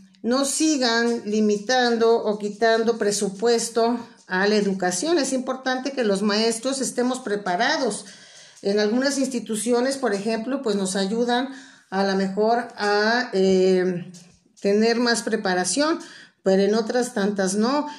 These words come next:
Entonces, es labor de nosotros exigir también el que haya programas mediante los cuales, pues, nosotros podamos seguirnos preparando. Profesionalizar nuestra labor docente es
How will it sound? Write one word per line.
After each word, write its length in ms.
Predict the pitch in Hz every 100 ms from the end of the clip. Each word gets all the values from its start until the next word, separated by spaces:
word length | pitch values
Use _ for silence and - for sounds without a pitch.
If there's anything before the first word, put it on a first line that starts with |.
| - _
Entonces, 680 | 185 190 220 240 240 269 254
es 300 | 226 220 233
labor 580 | 254 262 240 233 233 240 - - -
de 240 | 190 202
nosotros 640 | 208 202 240 233 233 247 208
exigir 640 | 190 202 190 254 285 277
también 580 | 285 277 262 247 247 247 - - - _
el 340 | - 226 240 226
que 480 | 240 240 254 254 -
haya 480 | 214 220 226 240 226
programas 680 | 226 208 220 226 226 240 233
mediante 440 | 196 196 190 208
los 180 | 247 262
cuales, 380 | 277 254 240 247
pues, 180 | 214
nosotros 600 | 196 190 220 220 233 233 - - _
podamos 560 | - 196 214 208 240 240
seguirnos 520 | 202 190 214 226 240
preparando. 840 | 190 180 190 175 202 233 233 170 - - - - _
Profesionalizar 1300 | 214 214 214 202 - 214 214 208 208 - 269 269 302
nuestra 340 | 302 269 226
labor 380 | 190 196 220 233
docente 760 | 233 226 233 220 262 233 269 302
es 220 | 294